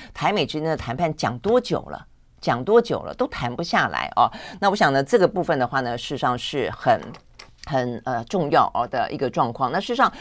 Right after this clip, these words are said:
呃，另外今天还有一个也是跟经济，呃，有关的话题，就是政-，经济当中呢掺杂了政治的话题，那就是呢，呃，南韩啊，南韩的话呢，他们政府表示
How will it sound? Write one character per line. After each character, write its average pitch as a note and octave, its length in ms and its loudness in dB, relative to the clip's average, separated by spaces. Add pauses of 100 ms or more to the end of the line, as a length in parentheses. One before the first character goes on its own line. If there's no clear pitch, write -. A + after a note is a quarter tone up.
(200)
呃， D3 300 4
另 B3+ 120 2
外 G3+ 120 8
今 F3 160 -2
天 E3+ 80 0
还 D3 80 2
有 B2+ 60 2
一 A#2+ 40 -6
个 C3 140 0
也 A#2+ 120 -2
是 - 140 -2
跟 E3 240 4
经 F#3 220 0
济， F3+ 240 -4
呃， A#2+ 120 -2
有 A#2 140 -4
关 D3 160 2
的 B2+ 60 0
话 C3+ 180 -2
题， B2 100 -6
就 D3 120 -6
是 D#3 40 -2
政-， G3+ 240 -2
经 A#3 160 -4
济 G#3+ 80 0
当 G3+ 160 0
中 F#3+ 160 -4
呢 E3+ 80 0
掺 G#3 260 -4
杂 B2+ 200 -2
了 B2+ 160 2 (240)
政 F#3 220 2
治 D#3+ 120 -4
的 C3 80 2
话 B2 200 0
题， B2 180 -6
那 C#3 140 -2
就 C3+ 120 -8
是 C3+ 220 -6
呢， B2 260 0 (280)
呃， B2 240 2
南 C#3 180 -4
韩 B2 180 -4 (100)
啊， B2+ 120 -6
南 C#3+ 220 -2
韩 G3 120 -4
的 E3 60 -2
话 F3 160 0
呢， C#3 480 2
他 D#3+ 160 -2
们 C#3 160 0
政 F3 180 2
府 C3+ 140 -4
表 A2+ 260 2
示 - 240 -4